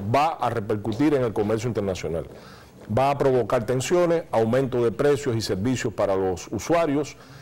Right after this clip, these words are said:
va a provocar desgaste de las relaciones políticas internacionales y solo va a beneficiar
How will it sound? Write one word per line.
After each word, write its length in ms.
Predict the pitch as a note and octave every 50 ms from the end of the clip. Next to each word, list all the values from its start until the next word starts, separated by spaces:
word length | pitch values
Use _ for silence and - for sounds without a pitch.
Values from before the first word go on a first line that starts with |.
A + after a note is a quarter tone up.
| - - - - A#2+
va 80 | C3
a 80 | C3+ B2+
provocar 460 | C3+ C3+ B2+ B2 A2 - C3 B2+ A#2+
desgaste 480 | A#2+ A2 G2 G2+ B2+ C#3+ C#3+ - - B2
de 80 | A#2
las 120 | A2 G#2+ G2
relaciones 400 | G#2 G2+ G2 F#2+ - A#2+ B2+ A2+
políticas 460 | - A2+ A2+ B2 B2 A#2+ A#2+ A#2 A2+
internacionales 760 | A#2 A2 A2 A2 A2+ A2 - - A#2+ C#3 E3 D#3+ D3+ C#3+ C#3 C3+ - - - - - -
y 100 | - C3
solo 400 | B2+ - - E3 F#3 F#3 F#3 F3
va 120 | D#3+ D#3+ D#3+
a 20 |
beneficiar 800 | D#3 D#3 D#3 D3 A#2+ C#3 C3 - - D3+ D3 D3 C#3+ C#3+ -